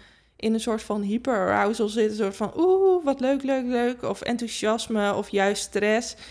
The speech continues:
dan geeft dat ons niet helemaal de verbinding met onze intuïtie en ons hoger zelf. Wel momenten, maar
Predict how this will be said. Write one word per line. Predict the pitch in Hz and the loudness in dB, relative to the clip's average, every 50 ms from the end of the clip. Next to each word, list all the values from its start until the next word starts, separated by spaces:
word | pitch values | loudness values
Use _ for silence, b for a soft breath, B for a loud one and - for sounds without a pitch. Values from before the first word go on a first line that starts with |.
| B B B B B B | B B B B B B
dan | B 208 214 214 214 208 | B 2 2 2 2 0
geeft | - - 220 254 277 | 0 0 0 0 0
dat | - 262 262 | -2 -2 0
ons | 233 226 226 - | 0 -2 -2 0
niet | 220 220 226 247 285 320 370 - | 0 0 2 2 2 2 0 0
helemaal | - 240 226 220 226 240 254 262 247 233 214 208 208 214 | -2 -4 -2 0 0 0 0 0 0 0 0 0 0 0
de | 208 208 | -2 -4
verbinding | 202 - 202 180 180 202 202 202 202 196 196 | -6 -8 -8 -2 2 2 2 4 2 2 0
met | 196 190 196 196 - | 0 0 -2 -2 -4
onze | - - 202 196 196 196 - - | -8 -4 -2 -2 -2 -2 -4 -4
intuïtie | - 208 202 196 - 196 185 190 196 - - 214 | -4 -4 -4 -4 -4 -4 -4 -4 -4 -6 -6 -4
en | 196 190 | -4 -4
ons | 185 190 | -4 -6
hoger | - 196 190 180 180 - 190 180 | -4 -4 -4 -4 -4 -6 -8 -8
zelf. | - - - - - - - - - - - - b b b b b b b | -6 -4 -2 -2 -2 -4 -6 -10 -12 -18 -20 -20 b b b b b b b
Wel | b 190 202 208 214 220 | b 0 2 2 4 2
momenten, | 220 208 196 190 190 190 175 190 247 302 - 349 330 320 320 294 240 | 2 2 0 0 0 0 -2 -2 -4 -4 -2 0 0 0 0 -2 -2
maar | 226 220 220 220 220 220 - - - - _ | 0 0 2 0 0 -2 -4 -6 -10 -16 _